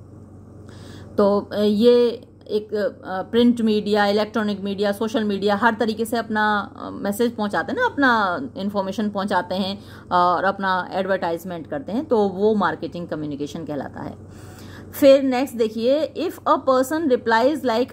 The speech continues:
"I see," हम्म, हम्म, ये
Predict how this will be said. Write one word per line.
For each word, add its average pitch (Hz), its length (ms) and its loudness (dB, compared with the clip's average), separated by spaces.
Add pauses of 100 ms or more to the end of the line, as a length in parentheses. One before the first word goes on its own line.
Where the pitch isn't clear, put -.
"I 220 240 4
see," 240 460 -2 (260)
हम्म, 226 880 0
हम्म, 226 800 2
ये 240 380 2